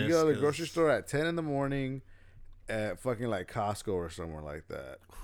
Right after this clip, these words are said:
Speaker 1: We have to get
Speaker 2: On
Speaker 1: a
Speaker 2: a
Speaker 1: Costco
Speaker 2: Saturday.
Speaker 1: account.
Speaker 2: Yeah, that's where most of, no, you don't. No, divorcees don't shop
Speaker 1: They,
Speaker 2: at
Speaker 1: they don't have
Speaker 2: Costco.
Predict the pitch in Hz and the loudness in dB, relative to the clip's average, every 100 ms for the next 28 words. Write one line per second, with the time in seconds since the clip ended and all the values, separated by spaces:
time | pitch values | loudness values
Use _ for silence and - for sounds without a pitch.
0 | - 131 135 - 110 92 104 95 92 87 | -12 -12 -8 -4 -4 -2 -2 -2 -2 -2
1 | 80 80 151 156 156 - - - - - | -4 -6 -10 -10 -14 -20 -20 -20 -20 -20
2 | - - 127 127 175 320 359 269 240 294 | -20 -14 -6 4 8 8 6 4 2 0
3 | 285 294 285 285 175 147 147 143 123 104 | 2 2 0 -6 2 6 8 6 6 0
4 | 87 76 98 92 80 95 110 127 123 123 | -4 -8 -8 -8 -8 -6 -4 -4 0 0
5 | 110 95 92 73 - 175 190 202 202 139 | 0 -2 -6 -8 -4 -2 -2 -4 -2 -2
6 | 107 120 110 | -2 -2 -2